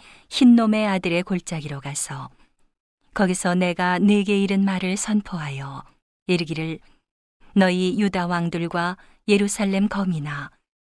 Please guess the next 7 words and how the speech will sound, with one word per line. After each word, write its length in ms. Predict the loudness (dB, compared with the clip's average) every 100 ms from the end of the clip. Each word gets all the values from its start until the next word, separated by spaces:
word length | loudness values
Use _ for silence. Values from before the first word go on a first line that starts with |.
| _
여호와의 420 | 2 4 2 0 -2
말씀을 500 | -4 -4 -6 -6 -6
들으라. 500 | -8 -10 -10 -12 -14 -20 -20 _ _ _ _ _ -20 0
만군의 580 | 2 4 2 0 0 2
여호와 480 | 0 0 0 0 0
이스라엘의 560 | -2 -2 0 0 0
하나님이 600 | 0 0 0 0 0 -2